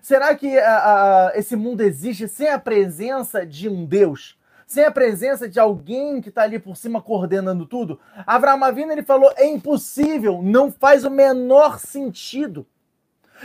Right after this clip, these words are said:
E já que não faz o menor sentido, pra mim é algo que é, é tão claro, tão óbvio, tão, é, literal,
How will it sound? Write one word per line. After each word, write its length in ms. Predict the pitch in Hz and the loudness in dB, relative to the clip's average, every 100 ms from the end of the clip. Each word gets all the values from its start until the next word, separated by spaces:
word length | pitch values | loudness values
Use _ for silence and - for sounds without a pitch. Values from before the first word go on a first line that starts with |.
| 240 | -4
E 100 | 254 | -2
já 280 | 196 302 330 | 4 6 6
que 100 | 320 | 4
não 140 | 285 | 0
faz 260 | - 269 254 | 2 0 0
o 40 | |
menor 320 | 254 240 262 | -2 0 0
sentido, 680 | 233 233 208 - 233 294 247 | 0 -6 -8 -10 -8 -6 -4
pra 220 | 190 233 233 | 0 2 2
mim 180 | 254 | 0
é 120 | 294 240 | -2 2
algo 500 | 233 294 277 240 - _ _ _ | 4 4 2 -2 -6 _ _ _
que 220 | 233 254 - | -6 -4 -2
é, 300 | 226 190 226 | -4 -2 -4
é 20 | |
tão 400 | - - 359 330 | -2 2 2 2
claro, 720 | - 277 269 269 320 285 180 131 _ _ _ | 0 4 8 8 8 6 4 -6 _ _ _
tão 340 | 294 403 294 - | -2 -2 -6 4
óbvio, 680 | 247 302 339 202 165 190 190 | 8 10 10 4 -4 -4 0
tão, 360 | 277 381 311 | 0 0 -4
é, 120 | 214 | -8
literal, 1040 | 190 233 277 - 269 233 208 285 349 226 | -8 -2 -2 0 2 4 4 6 6 4